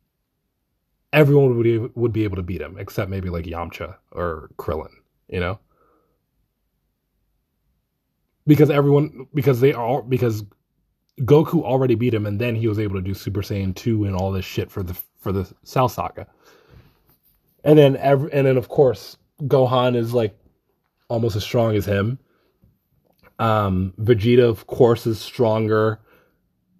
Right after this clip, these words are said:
Uh, even though, I don't remember, did he fight Cell in the Cell Saga? I can't, or at the end of the Cell Saga?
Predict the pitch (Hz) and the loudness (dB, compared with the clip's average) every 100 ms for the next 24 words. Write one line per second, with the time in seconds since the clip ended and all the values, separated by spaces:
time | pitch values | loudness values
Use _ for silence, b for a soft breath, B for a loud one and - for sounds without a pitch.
0 | _ _ - 107 101 104 107 104 101 95 | _ _ -6 -4 -2 -2 -2 -2 -2 -4
1 | 98 _ 110 104 92 101 107 110 120 110 | -8 _ -6 -4 -4 -4 -4 0 0 2
2 | 90 85 107 113 98 98 - 110 113 107 | 0 -2 -2 -4 -8 -8 -8 -6 -6 -6
3 | 110 - 120 110 117 117 120 120 107 104 | -10 -8 -6 -4 -4 -4 -6 -6 -6 -8
4 | 98 - 98 101 101 101 110 104 110 104 | -8 -4 -2 -2 -4 -4 -4 -4 -8 -6
5 | 113 113 | -6 -6